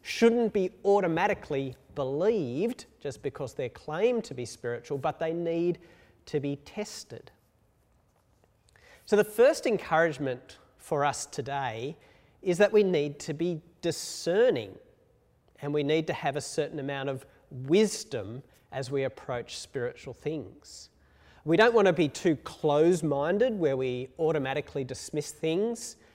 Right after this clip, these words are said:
and don't pay attention to things that really might come from God or might be the leading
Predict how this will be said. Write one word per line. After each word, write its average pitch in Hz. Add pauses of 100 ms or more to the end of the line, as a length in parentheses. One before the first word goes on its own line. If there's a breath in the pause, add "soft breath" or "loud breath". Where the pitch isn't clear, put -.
(100 soft breath)
and 127
don't 151
pay 139
attention 156
to 131
things 139
that -
really 147
might 123
come 127
from 117
God 120
or 127
might 123
be 190
the 156
leading 123